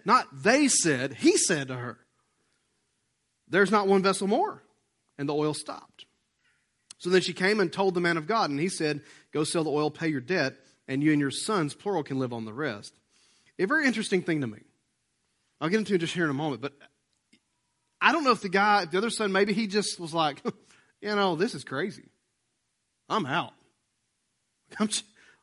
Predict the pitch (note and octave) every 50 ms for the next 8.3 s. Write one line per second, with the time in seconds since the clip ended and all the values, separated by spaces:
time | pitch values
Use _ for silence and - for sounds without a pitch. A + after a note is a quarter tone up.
0 | _ _ - B3+ F4 A4+ G#4+ F#4 D#4+ A3+ F3+ D3+ C3+ D#3 D4+ G4+ A4+ G3+ F#3+ F#3
1 | G3+ B3 A3 G3 D#3+ D3+ E3 D#3 C#3+ C3 A#2 - _ _ _ _ _ _ - C#4
2 | C#4+ D#4+ C#4+ - - - G3+ A#3+ C#4 C4 B3+ C4 B3 B3+ B3+ B3 A#3+ A#3+ C4 B3
3 | C#4 - _ _ _ _ _ _ _ _ _ _ _ - A#3+ A#3 G3 G3+ G3+ G3+
4 | G3 E3 D#3 D#3 F#3 F#3+ F#3 F3 E3 D#3 D#3+ E3 F#3+ G#3 C4 A#3+ - _ - D#3+
5 | - - F3 D#3+ C3+ A#2 D3+ E3 F#3 G#3 A3+ A#3+ - _ _ _ _ _ _ _
6 | _ _ - - A3 - - E3+ E3 D#3 E3 F3+ E3+ D#3+ D3 C3 A#2 - _ _
7 | _ _ - - - - - - _ _ _ - G#2+ A#2 A#2 A2+ A2+ A2 - _
8 | - B2 A2 G#2 F#2+